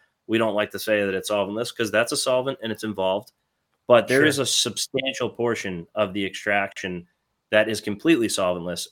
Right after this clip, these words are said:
Speaker 1: in a, in a separate portion as well. That's, um, a, a pressure change, so to speak, where we collect a completely one hundred percent solventless portion of this extract as well.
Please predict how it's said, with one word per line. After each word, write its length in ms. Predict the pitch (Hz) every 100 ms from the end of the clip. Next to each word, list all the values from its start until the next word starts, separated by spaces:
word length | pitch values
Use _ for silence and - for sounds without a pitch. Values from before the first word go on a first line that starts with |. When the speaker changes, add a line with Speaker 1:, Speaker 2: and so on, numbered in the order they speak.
| -
Speaker 1:
in 120 | 104
a, 160 | 90 -
in 100 | 107
a 40 | 95
separate 380 | - 104 92
portion 320 | - 101 - 92
as 120 | 85
well. 240 | 87 85
That's, 380 | 82 80 - - _ _ _ _ _ _ 92
um, 360 | 85 80 76 - - -
a, 180 | 104 98 85
a 40 | 101
pressure 440 | - 139 - 104
change, 500 | - 95 85 80 -
so 180 | - 104
to 80 | 90
speak, 380 | - 87 76 _ _ -
where 300 | 98 90 -
we 80 | 92
collect 460 | - 101 92 - - _
a 100 | 104
completely 520 | 98 104 98 139 131 127
one 160 | 113
hundred 200 | 107 104
percent 280 | 95 101 92
solventless 540 | - 90 90 85 - - _ _ _
portion 260 | 98 85 87
of 60 |
this 220 | 85 - - _ -
extract 480 | - - 76 - -
as 80 |
well. 240 | 78 62